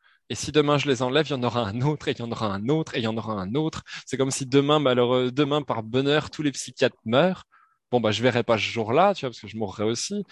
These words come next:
Mais je veux dire, si on meurt toutes et tous, euh, demain, eh ben, euh,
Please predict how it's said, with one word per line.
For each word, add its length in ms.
Mais 60
je 80
veux 60
dire, 160
si 120
on 100
meurt 360
toutes 220
et 100
tous, 360
euh, 540
demain, 460
eh 100
ben, 460
euh, 380